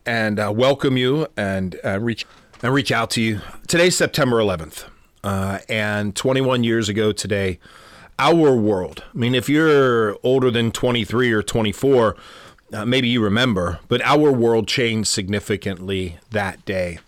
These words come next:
That was the day that the World Trade Centers were hit with the jets. That was also the day that, um, uh, that, uh,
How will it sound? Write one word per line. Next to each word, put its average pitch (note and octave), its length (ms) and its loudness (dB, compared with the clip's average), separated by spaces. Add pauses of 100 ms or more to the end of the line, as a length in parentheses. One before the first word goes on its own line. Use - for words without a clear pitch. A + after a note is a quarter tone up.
(500)
That G#2+ 260 -2
was A2 240 -2
the A2 100 -2
day A2+ 400 0
that G2+ 380 -2
the G2 500 -4 (180)
World A2 240 0
Trade A#2 300 -2
Centers A2+ 360 -2
were G2 180 -6
hit A#2 340 -2 (440)
with G2 540 -4
the G2 240 -6
jets. G#2 600 -4 (220)
That F#2 220 -6
was F#2+ 140 -6
also G2+ 400 0
the G2 120 -2
day G2 420 -2
that, F#2 520 -6 (520)
um, E2 280 -10 (400)
uh, G#2 140 -4
that, F#2 460 -8
uh, F2 180 -16